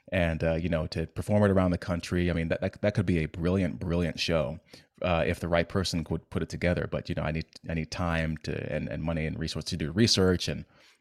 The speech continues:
and be able to focus on that. And I wanna do albums and write books and all kinds of stuff. And then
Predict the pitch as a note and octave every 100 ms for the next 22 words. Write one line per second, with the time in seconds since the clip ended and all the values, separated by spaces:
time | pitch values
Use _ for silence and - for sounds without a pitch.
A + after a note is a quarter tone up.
0 | - E2 E2 F2 F2+ E2+ - E2+ - _
1 | - G2 - F#2 E2 E2 D#2+ E2 - E2+
2 | D#2 D2+ A2 A2 A2 G#2+ G2+ - B1+ -
3 | A2 G#2 - D#2+ D#2+ E2+ E2+ - E2 F2
4 | F2